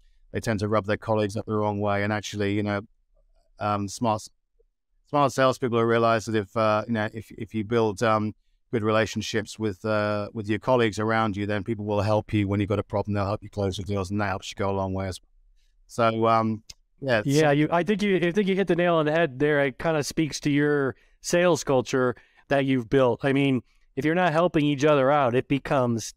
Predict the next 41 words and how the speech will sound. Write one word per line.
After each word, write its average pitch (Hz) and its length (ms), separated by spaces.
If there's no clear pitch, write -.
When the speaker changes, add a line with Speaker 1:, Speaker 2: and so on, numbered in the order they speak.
Speaker 2:
toxic. 143 680
Uh, 117 460
and 165 120
maybe 202 440
that's 175 280
the, 143 220
that's 160 240
the 147 80
wrong 147 340
word, 135 220
but 139 80
it 139 80
becomes 156 440
not 147 360
as 127 240
fun. 127 400
And 131 220
I, 131 300
I 131 40
would, 127 240
I 143 140
would, 123 140
I - 20
would 123 80
agree 127 140
with 131 100
that. 127 180
So 175 220
let's 180 220
pretend 220 520
your 165 140
sales 185 480
kickoff. 160 540
You're 139 100
having 170 260
all 185 160
your 160 120
salespeople 170 560
are 147 60
getting 160 280
together, 151 480